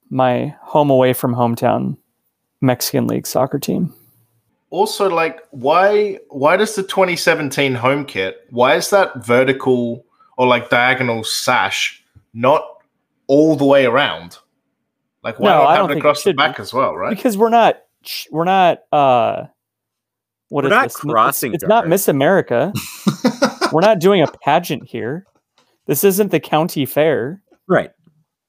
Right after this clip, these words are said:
Speaker 3: This isn't safety patrol, James. Like, get outta here.
Speaker 1: <laughs>
Speaker 3: Yeah, and the twenty seventeen away kit, the white one,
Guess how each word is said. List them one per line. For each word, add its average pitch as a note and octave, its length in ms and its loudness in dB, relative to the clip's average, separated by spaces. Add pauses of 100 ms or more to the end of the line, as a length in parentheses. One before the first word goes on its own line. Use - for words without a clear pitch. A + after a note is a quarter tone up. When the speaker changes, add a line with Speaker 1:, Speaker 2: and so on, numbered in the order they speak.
(340)
Speaker 3:
This D#3+ 120 -4
isn't G3+ 240 0
safety F#2+ 540 0
patrol, F2 480 0
James. F2 540 0
Like, F#2+ 220 0 (300)
get G3+ 140 2
outta G3+ 220 4
here. G3 240 2
Speaker 1:
<laughs> - 40 -2 (3750)
Speaker 3:
Yeah, C3 220 0 (200)
and D3+ 240 -2 (560)
the - 140 -6
twenty E3+ 340 0
seventeen C3 520 0
away G2+ 300 2
kit, G2 320 -2 (1080)
the A#2 80 -2
white C3 300 2
one, A#2+ 500 0